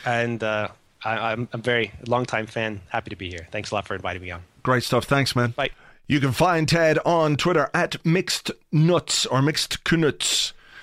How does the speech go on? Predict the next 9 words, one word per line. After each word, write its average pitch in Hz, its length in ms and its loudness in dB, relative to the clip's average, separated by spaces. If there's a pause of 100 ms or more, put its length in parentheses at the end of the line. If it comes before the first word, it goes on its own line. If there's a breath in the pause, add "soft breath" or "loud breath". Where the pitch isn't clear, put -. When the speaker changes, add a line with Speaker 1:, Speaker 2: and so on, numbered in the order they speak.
(120)
Speaker 2:
It's 107 240 -2
mixed 165 400 2
and 139 160 2
then 135 180 2
K 160 280 0
N 143 200 2
U 143 160 4
T 127 240 2
S. - 360 -2